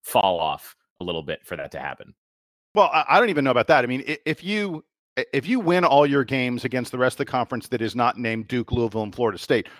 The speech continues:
Speaker 2: you're making the N C A A tournament. There's no question about that. Uh, the problem is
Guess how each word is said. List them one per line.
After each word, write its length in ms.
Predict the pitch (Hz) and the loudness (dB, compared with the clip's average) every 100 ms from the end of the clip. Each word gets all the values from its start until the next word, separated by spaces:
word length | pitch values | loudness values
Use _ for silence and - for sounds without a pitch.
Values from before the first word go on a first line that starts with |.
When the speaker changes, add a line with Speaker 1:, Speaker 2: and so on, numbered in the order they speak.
| - | -4
Speaker 2:
you're 120 | 165 | 0
making 360 | 180 160 175 131 | 2 2 2 0
the 120 | 113 | 0
N 120 | 110 | -2
C 200 | 110 123 | -4 -4
A 220 | 110 101 92 | -2 -2 -6
A 40 | |
tournament. 380 | - 170 113 90 | -6 -6 -6 -8
There's 180 | 104 127 | -6 -4
no 120 | 117 | -4
question 400 | - 160 - 131 | -2 -2 -2 -6
about 260 | 101 85 | -6 -4
that. 240 | 98 82 - _ _ _ _ - | -4 -6 -8 _ _ _ _ -10
Uh, 80 | 107 | -6
the 120 | 135 | -4
problem 420 | - 185 220 156 120 | 0 2 2 0 -2
is 200 | 113 | -4